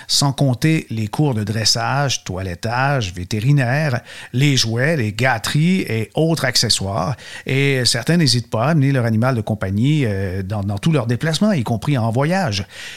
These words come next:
Et l'Association des médecins vétérinaires du Québec estime que le coût d'entretien annuel moyen d'un chien est de deux mille trois cents dollars par année.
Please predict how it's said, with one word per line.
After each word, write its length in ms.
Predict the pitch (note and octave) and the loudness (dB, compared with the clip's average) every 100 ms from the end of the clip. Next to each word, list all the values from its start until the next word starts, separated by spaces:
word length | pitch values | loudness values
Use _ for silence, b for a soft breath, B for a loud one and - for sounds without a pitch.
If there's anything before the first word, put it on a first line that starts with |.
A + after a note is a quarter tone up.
| B | B
Et 120 | C#3 | 0
l'Association 920 | D3+ C#3+ D3 - C#3 A#2 - G3 A#3+ | 2 4 4 4 2 2 2 4 2
des 180 | E3 C3+ | 2 4
médecins 380 | B2+ B2+ - E3+ | 4 2 2 2
vétérinaires 560 | C3+ B2 C3+ A2 C#3 C3 | 2 0 0 2 2 0
du 120 | G#2+ | -2
Québec 380 | A2+ C3 D#3 - B B B | 0 0 -2 -8 B B B
estime 340 | C#3+ - G#3 G#3 | 0 2 4 4
que 100 | D3+ | 4
le 120 | C3+ | 2
coût 300 | - E3+ C#3+ | 2 2 2
d'entretien 500 | B2 - G#2+ - C3+ | 2 0 -2 0 2
annuel 420 | A2+ G#2 B2+ A#2+ | 2 2 0 0
moyen 500 | G#2 C#3+ D3+ C#3 C#3 | 2 2 2 2 2
d'un 200 | G#2+ G2+ | 0 0
chien 340 | - - D3 D#3+ B B B | 0 2 0 0 B B B
est 300 | C#3+ D3 - | -2 -2 0
de 200 | C3 D3+ | 0 0
deux 320 | G#2+ A#2+ D#3+ | 0 2 4
mille 320 | C#3+ D#3+ D3 A#2+ | 4 4 2 -2
trois 340 | - A#2+ G#2+ | -2 0 2
cents 260 | - C#3+ B2+ | 2 0 0
dollars 400 | A2 B2 A#2 F#2 | 0 0 0 -2
par 240 | B2 A2 | -4 -2
année. 320 | A2 A#2+ B2 | 0 0 0